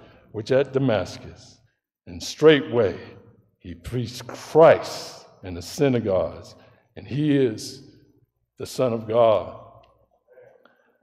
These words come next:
And so the title of our text, "Has God Got Your Attention?"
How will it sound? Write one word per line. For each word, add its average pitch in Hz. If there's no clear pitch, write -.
And 131
so 196
the 170
title 214
of 151
our 131
text, -
"Has 131
God 165
Got 139
Your 131
Attention?" -